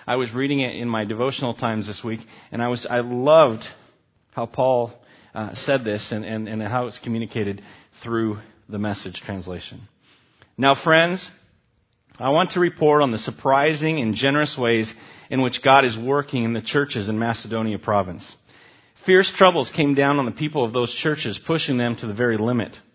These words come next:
The trial exposed their true colors. They were incredibly happy, though desperately poor. The pressure triggered something totally unexpected,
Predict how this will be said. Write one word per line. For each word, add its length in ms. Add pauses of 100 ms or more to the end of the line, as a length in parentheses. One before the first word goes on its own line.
(560)
The 80
trial 400
exposed 500
their 140
true 320
colors. 580 (880)
They 100
were 180
incredibly 640
happy, 580 (1040)
though 120
desperately 720
poor. 340 (840)
The 120
pressure 420
triggered 400
something 420
totally 480
unexpected, 640